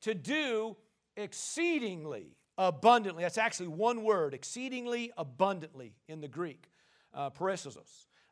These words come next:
Uh, perissos, I think is how it's pronounced. Anyway, so if I pronounce it wrong, oh well.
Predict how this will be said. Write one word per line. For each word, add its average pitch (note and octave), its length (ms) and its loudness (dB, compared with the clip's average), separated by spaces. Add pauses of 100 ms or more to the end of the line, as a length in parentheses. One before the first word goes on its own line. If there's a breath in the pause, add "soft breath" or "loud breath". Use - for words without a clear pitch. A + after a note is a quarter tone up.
Uh, A#2+ 80 -10
perissos, D#3+ 1300 -8
I G2+ 40 -16
think A2 200 -16
is - 80 -18
how F#2+ 140 -14
it's - 100 -20
pronounced. - 340 -20 (380 soft breath)
Anyway, C#3+ 400 -6
so C3+ 160 -10
if C3 80 -8
I B2+ 80 -4
pronounce D#3 360 -8
it - 80 -16
wrong, C#3 300 -8 (380)
oh C#3+ 80 -8
well. G2+ 240 -12